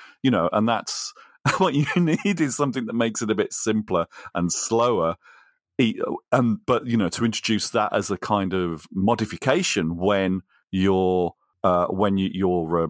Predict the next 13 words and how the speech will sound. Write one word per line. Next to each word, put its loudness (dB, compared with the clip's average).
player 0
is, 2
is -4
dying 2
too 0
frequently. 0
And 0
it's -2
the 2
same 0
with -2
teaching. -2
I, 2